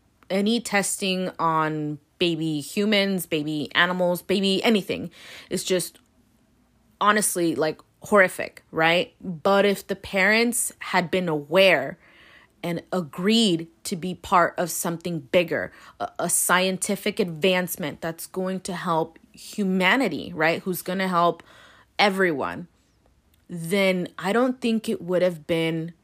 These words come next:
so bad. It wouldn't have been so stigmatized. It wouldn't have hurt so bad.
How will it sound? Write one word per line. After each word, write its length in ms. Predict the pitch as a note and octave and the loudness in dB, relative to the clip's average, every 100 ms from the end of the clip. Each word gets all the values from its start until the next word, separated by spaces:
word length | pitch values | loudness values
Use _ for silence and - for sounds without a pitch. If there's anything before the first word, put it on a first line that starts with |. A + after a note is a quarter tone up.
| _ | _
so 420 | - - F#3 E3+ | -8 -4 0 0
bad. 360 | E3 E3+ D3+ C3+ | 2 0 0 0
It 160 | F#3+ F#3 | -2 0
wouldn't 300 | G3+ A3 A3+ | 2 2 0
have 120 | F3 | 0
been 200 | F#3+ F#3 | -2 -2
so 240 | - F3 | -2 -4
stigmatized. 760 | E3 - - F3 E3+ D3+ - - | -4 -4 -4 -4 -4 -6 -10 -6
It 160 | G3+ G3 | -2 -2
wouldn't 340 | F3 A#3+ B3 | 4 4 6
have 140 | F3+ D#3 | 2 -2
hurt 640 | - - G3 E3 - - _ _ - | -12 0 2 2 -4 -20 _ _ -14
so 320 | - F#3 D#3 | -4 -2 0
bad. 380 | D#3 C#3+ B2 | 0 0 -2